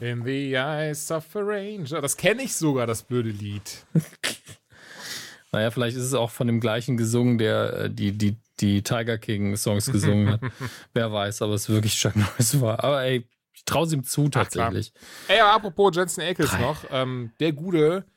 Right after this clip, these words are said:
Speaker 2: Ja.
Speaker 1: hat, äh, oder, oder ich weiß nicht, ob er es schon hat oder ob er noch nimmt, aber nee, ich glaube, sie sind fertig mit dem Dreh jetzt, äh,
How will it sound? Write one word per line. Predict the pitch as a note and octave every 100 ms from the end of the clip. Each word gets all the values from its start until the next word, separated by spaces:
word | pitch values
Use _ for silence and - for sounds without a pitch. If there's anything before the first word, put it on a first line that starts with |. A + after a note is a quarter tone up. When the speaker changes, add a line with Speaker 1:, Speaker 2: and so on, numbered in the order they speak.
| _ _ _ -
Speaker 2:
Ja. | A#2 G#2+
Speaker 1:
hat, | - D#3 - - -
äh, | F3 D#3
oder, | E3 D#3
oder | D#3
ich | D3
weiß | D3+ D#3+
nicht, | F3
ob |
er | D#3
es | -
schon | C#3 B2
hat | E3 G3
oder | F3
ob | E3
er |
noch | D3+ C#3
nimmt, | B2+ B2 C#3 G#3+
aber | G3+ D#3+
nee, | D#3+
ich | -
glaube, | - B2+ F#3
sie |
sind | F#3 D#3+
fertig | F#3+ E3+
mit | A#2+ A2+
dem | A2+
Dreh | G#2 G2+
jetzt, | G2+ B2+ - -
äh, | C#3+ B2+ B2+ B2